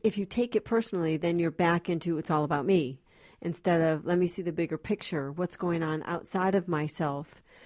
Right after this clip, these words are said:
which I think doing that alone for most people, and if we could even do that as our, as countries, would be a massive miracle. Can you imagine if our country just thought, "Okay, you know,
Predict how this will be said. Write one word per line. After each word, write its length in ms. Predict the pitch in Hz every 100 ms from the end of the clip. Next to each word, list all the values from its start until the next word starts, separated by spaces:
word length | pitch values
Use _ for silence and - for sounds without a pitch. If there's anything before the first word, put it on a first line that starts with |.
| -
which 260 | - 220 - -
I 160 | 220 277
think 280 | 349 269 - 170
doing 320 | 220 247 254
that 300 | 208 190 196 - _ 190
alone 800 | 151 170 233 202 139 127 147 - _ _ - - _ _ _
for 800 | - - 226 214 202 190 185 - -
most 420 | 180 196 196 -
people, 500 | - 214 - 151 143
and 160 | 180 170
if 140 | 160
we 60 | 190
could 120 | 185
even 220 | 190 175 160
do 140 | 180
that 180 | 165 -
as 200 | 156 170
our, 140 | 151 - -
as 180 | 156 -
countries, 680 | - 220 - 160 135 135
would 140 | 165 147
be 200 | 160 151
a 60 | 170
massive 580 | 160 151 151 - 160 151
miracle. 560 | 139 127 - 123 135 _ _ -
Can 80 | 202
you 40 |
imagine 580 | 165 160 160 175 165 165 - -
if 140 | 170 -
our 160 | 170 170
country 640 | - 170 - 165 156 175 - - - _ -
just 260 | 180 -
thought, 340 | - 151 156 -
"Okay, 580 | 196 311 190 143 175 208
you 140 | 180
know, 320 | 156 165 185